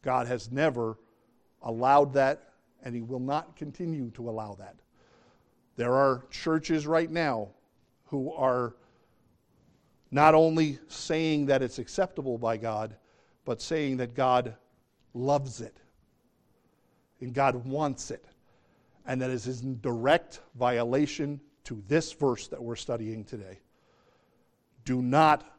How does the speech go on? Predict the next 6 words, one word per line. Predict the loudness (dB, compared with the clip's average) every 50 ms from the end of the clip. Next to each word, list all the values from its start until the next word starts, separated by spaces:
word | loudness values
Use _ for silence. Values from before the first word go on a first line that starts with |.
| _ _
call | -16 -2 2 6 8 8 8 8 6 4 -2 -6 -10 -8 -6
evil | -4 -4 -4 -4 -4 -2 -2 -2 -4 -6 -4 0
good | 4 4 4 4 2 0 -6 -10 -16 _ -8
and | -8 -6 -6 -6 -2
good | 0 0 0 0 -2 -6 -12 _ -16 -12
evil. | -10 -8 -8 -8 -10 -12 -14 -16